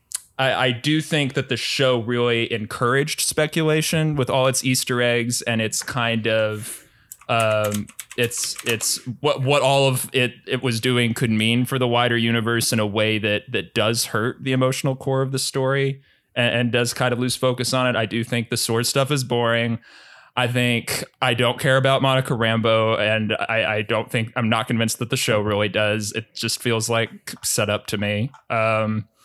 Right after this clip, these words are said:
but I, you know, I think there are good moments, and there's a lot I really like about it. Uh, I, I do think, yeah, the framing device of the, <laughs> of the broadcasts kinda gets forgotten about, where it's like, "Where, why was that happening again?" I think it was just a framing device. I think that's all it was, and that's okay.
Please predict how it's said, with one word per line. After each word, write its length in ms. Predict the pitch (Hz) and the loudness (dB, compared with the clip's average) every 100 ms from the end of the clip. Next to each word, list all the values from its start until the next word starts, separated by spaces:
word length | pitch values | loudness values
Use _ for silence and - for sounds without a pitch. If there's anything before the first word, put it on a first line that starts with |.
| - - - _ - 131 | -20 -20 -20 _ -20 0
but 480 | 151 165 156 - - - | 4 4 2 0 -2 0
I, 220 | 175 190 | 0 2
you 120 | 233 | 0
know, 220 | 330 254 | 2 2
I 160 | 180 202 | 2 2
think 260 | 233 247 247 | 0 -2 2
there 180 | 220 | 2
are 360 | - 170 175 175 | 4 4 4 2
good 360 | 165 160 170 143 | 2 2 2 0
moments, 640 | 120 151 135 120 113 - | 0 2 4 2 2 0
and 220 | 131 131 | 0 2
there's 140 | 131 127 | 2 2
a 60 | |
lot 220 | 127 143 | 2 4
I 40 | 139 | 2
really 240 | 131 123 | 2 2
like 320 | 117 135 156 | 2 0 0
about 400 | 127 - 107 104 | -2 -2 0 0
it. 280 | 110 110 - - _ _ _ - | 2 0 -2 -16 _ _ _ 0
Uh, 280 | 123 120 117 | 2 2 2
I, 180 | 127 - | 0 2
I 80 | 127 | 2
do 160 | 127 143 | 2 2
think, 320 | 139 127 - | 2 0 0
yeah, 120 | 127 | 0
the 100 | 120 | 0
framing 320 | - 135 131 | 2 2 4
device 400 | 127 120 123 120 | 2 2 2 0
of 120 | 117 104 | -2 0
the, 140 | 113 131 - 170 | 0 2 2 4
<laughs> 40 | |
of 100 | 135 | 2
the 80 | 135 | 2
broadcasts 800 | 127 135 135 - 113 117 - - | 2 2 2 0 0 0 -2 -2
kinda 260 | 123 117 | 0 0
gets 180 | 117 120 | 0 -2
forgotten 360 | 127 117 113 113 | 0 0 2 2
about, 220 | 117 123 | 2 2
where 60 | |
it's 120 | 131 156 | 0 2
like, 260 | 147 151 | 0 0
"Where, 240 | 220 339 254 | 0 0 -2
why 300 | 202 262 339 | 0 0 0
was 220 | 320 339 | -4 -2
that 180 | 359 370 | -2 -2
happening 400 | 359 370 359 339 | -4 -4 -6 -6
again?" 340 | 339 339 330 | 0 0 0
I 160 | 220 220 | -2 -4
think 160 | 330 | -4
it 140 | 240 208 | -4 -4
was 160 | 196 | -4
just 200 | 196 180 | -4 -2
a 60 | 143 | -2
framing 340 | - 117 107 | 0 0 0
device. 360 | 101 104 101 123 | 0 0 0 2
I 80 | 165 | 2
think 140 | 190 | 2
that's 180 | 160 143 | 2 2
all 180 | 127 107 | 2 2
it 60 | |
was, 240 | 104 98 104 | 0 -2 -2
and 100 | 117 | 0
that's 200 | 113 117 | 0 0
okay. 420 | 107 - - | 0 -2 -4